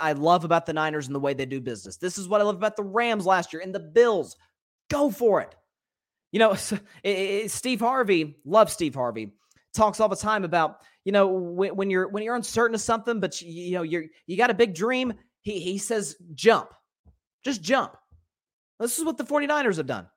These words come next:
They jumped. They went out and got Christian McCaffrey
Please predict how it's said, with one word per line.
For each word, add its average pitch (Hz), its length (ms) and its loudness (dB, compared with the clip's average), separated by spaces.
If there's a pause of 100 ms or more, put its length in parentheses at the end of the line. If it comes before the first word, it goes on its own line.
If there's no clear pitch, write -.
(300)
They - 80 -2
jumped. 294 400 0 (1200)
They 226 80 6
went 285 120 6
out 294 60 2
and 285 80 -2
got 294 200 0
Christian 214 320 -2
McCaffrey 151 440 -2